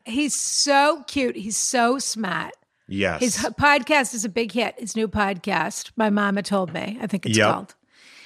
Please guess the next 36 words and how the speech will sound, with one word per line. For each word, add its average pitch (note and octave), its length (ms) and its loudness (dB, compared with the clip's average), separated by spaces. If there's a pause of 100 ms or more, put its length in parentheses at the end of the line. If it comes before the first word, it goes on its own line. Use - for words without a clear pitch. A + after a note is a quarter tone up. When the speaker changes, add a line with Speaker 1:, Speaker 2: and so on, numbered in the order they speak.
(300)
Speaker 1:
Uh, A#3+ 340 6 (200)
and A#3+ 540 0
anyway, A3 420 2
he G3+ 120 -2
was G3+ 120 -4
fabulous. D4+ 460 2
But - 140 -8
when A3+ 100 2
we B3+ 120 4
had C4 260 6
him D4+ 140 4
on, F#3 280 0
you A#3 220 4
and C4 80 2
I A3+ 100 2
got G#3 200 2
into F3+ 180 -2
a F3 60 2
heated G3 440 2
conversation F#3 720 0
about F3+ 240 -2
taking G#3 380 0
coffee G#3 400 2
beans G#3+ 300 0
in G#3+ 120 2
and G3+ 140 0
out G3+ 160 0
of G3 80 -4
the G3+ 60 -8
freezer. G#3+ 480 -4 (600)
Speaker 2:
Yes. G#2+ 840 2 (140)
Speaker 1:
You A#3 140 2
may G#3 180 6
Speaker 2:
We G3 120 6
did. F3 100 0
Speaker 1:
recall. G3+ 300 2